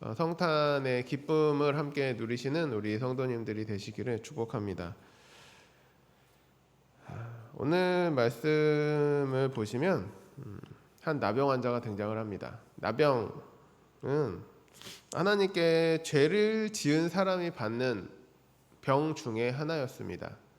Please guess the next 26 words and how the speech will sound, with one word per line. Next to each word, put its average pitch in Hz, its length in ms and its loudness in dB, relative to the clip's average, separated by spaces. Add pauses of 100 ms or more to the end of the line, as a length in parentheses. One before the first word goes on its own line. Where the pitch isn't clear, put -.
(220)
모든 151 680 0 (200)
나병 180 320 2
환자가 143 520 0
죄인은 123 380 -2
아니었겠죠. 107 600 -4
하지만 113 440 -6
죄를 131 380 0
지은 110 480 -2 (100)
사람들이 156 640 -4 (360)
나병에 117 600 0
걸린다라는 110 720 -4
것은 170 340 -6
하나님께서 180 880 -4
구약에서도 120 880 -4 (380)
말씀하여 160 920 0
주신 123 340 -6
바입니다. 95 480 -4 (1500)
이 160 80 0
나병을 175 460 6
하나님께서 196 800 4
벌 139 240 4
주실 131 300 -6
때 123 120 0
사용하던 143 600 2
병이기 104 400 -2
때문에 104 540 -2